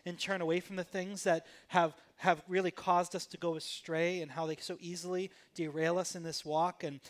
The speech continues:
finally, today I want to talk to you about this idea of what it is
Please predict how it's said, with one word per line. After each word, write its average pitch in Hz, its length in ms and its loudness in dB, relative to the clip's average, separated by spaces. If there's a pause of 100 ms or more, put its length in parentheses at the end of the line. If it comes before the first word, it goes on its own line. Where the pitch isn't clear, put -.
(140)
finally, 185 640 2 (180)
today 180 440 4
I 165 140 4
want 175 180 0
to - 140 -8
talk 190 280 0
to 185 100 -12
you 156 140 -2
about 156 380 2 (240)
this 185 180 0
idea 180 480 2
of 156 220 -2
what 170 200 0
it 170 120 -2
is 151 560 -2